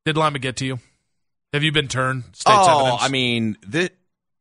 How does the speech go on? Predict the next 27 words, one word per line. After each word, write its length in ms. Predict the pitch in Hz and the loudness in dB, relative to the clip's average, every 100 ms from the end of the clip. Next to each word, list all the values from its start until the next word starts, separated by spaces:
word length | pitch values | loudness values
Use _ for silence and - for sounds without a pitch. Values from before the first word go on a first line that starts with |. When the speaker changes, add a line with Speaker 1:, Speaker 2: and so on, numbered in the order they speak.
| _ _ _ _ _ _ _ _ | _ _ _ _ _ _ _ _
Speaker 2:
there 300 | 180 320 254 | -4 0 2
is 180 | 151 127 | 2 0
no 240 | 196 208 | -2 -2
excuse 540 | 131 - - 165 92 | -2 -8 -6 -6 -6
for 180 | - 117 | -6 -4
how 180 | 107 123 | 0 0
bad 280 | 104 110 101 | 2 0 0
Ohio 240 | 95 104 | -2 -4
State 240 | 98 104 98 | -6 -8 -8
is 120 | 92 | -8
in 80 | 87 | -6
basketball 480 | 82 73 - 71 | -6 -8 -10 -10
right 160 | 71 65 | -8 -10
now. 200 | 69 76 _ _ _ _ - | -12 -16 _ _ _ _ -8
Speaker 1:
Um, 760 | 135 143 143 147 143 151 151 | -2 0 0 0 -2 -4 -6
it's 160 | 156 - | -6 -2
not 140 | 160 | -2
a 40 | 139 | 0
basketball 380 | 139 127 127 117 | 0 -2 -6 -10
school. 240 | 120 101 - _ _ _ _ _ _ - | -10 -12 -14 _ _ _ _ _ _ -6
Speaker 2:
It 220 | 185 - | -6 -6
kind 280 | 233 349 359 | -4 -2 0
of 60 | |
is. 500 | 320 349 339 - - _ _ _ _ _ _ _ _ _ _ _ _ - | 0 0 -2 -4 -6 _ _ _ _ _ _ _ _ _ _ _ _ -2
Speaker 1:
Eh, 160 | 214 185 - _ 233 | 0 -2 -8 _ -4
not 180 | 214 | -2
really. 260 | 151 135 | 0 -2